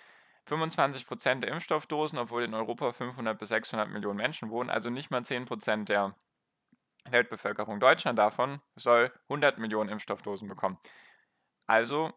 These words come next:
könnte es sein, dass Deutschland vielleicht relativ schnell eine Herdenimmunität ausbildet.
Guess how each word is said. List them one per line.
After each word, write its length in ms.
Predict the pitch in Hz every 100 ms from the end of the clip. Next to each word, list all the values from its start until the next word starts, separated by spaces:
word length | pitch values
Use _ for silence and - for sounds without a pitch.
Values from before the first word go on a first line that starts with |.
| -
könnte 280 | 139 156
es 200 | - 123
sein, 260 | - 117 156
dass 200 | 135 -
Deutschland 440 | 110 127 - 175
vielleicht 520 | - 151 - 185 - - -
relativ 480 | 127 135 - 135
schnell 440 | - 117 117 156 180
eine 240 | - 123
Herdenimmunität 840 | 123 117 110 113 123 113 - 107 -
ausbildet. 640 | 131 190 - 117 151